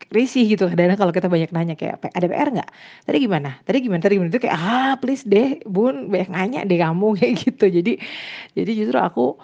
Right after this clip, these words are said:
eh, ter-, bisa dibilang terbantu sih sama, sama si kakak yang relatif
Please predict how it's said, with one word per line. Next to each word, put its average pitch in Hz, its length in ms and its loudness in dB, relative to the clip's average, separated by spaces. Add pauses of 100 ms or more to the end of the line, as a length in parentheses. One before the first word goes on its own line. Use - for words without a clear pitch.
(440)
eh, 175 640 2 (580)
ter-, 180 440 0
bisa 170 160 0
dibilang 208 320 4
terbantu 208 480 2
sih 233 160 -4
sama, 170 480 -2
sama 170 240 -4
si 175 160 -6
kakak 180 400 -2
yang 180 160 -4
relatif 165 400 -4